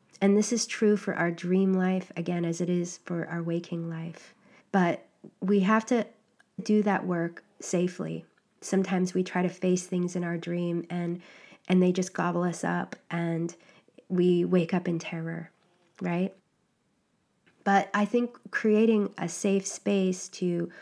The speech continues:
work the dream is really essential. And that's about setting healthy boundaries. It's about tending the container, and the earth is so good at that. The earth is the ultimate resource.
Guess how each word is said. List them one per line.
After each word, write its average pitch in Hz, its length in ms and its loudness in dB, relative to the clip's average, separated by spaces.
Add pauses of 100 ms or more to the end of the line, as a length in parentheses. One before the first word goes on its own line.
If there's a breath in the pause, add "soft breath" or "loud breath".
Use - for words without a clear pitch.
(160 loud breath)
work 190 400 0
the 175 100 -2
dream 175 600 0 (320 loud breath)
is 180 180 -6
really 185 300 2
essential. 170 680 -4 (440 loud breath)
And 185 160 2
that's 185 220 2
about 180 480 -4
setting 175 600 -4
healthy 175 360 -4
boundaries. 175 840 -6
It's - 160 -8
about 180 420 -2
tending 180 500 0
the 180 100 -4
container, 175 680 -6
and 175 140 -6
the 170 160 -10
earth 190 480 -4
is 190 140 -4
so 180 500 -8
good 175 160 -10
at 170 160 -10
that. 170 300 -12 (300)
The 214 180 4
earth 240 320 4
is 202 120 0
the 190 160 4
ultimate 180 460 0
resource. 165 840 -8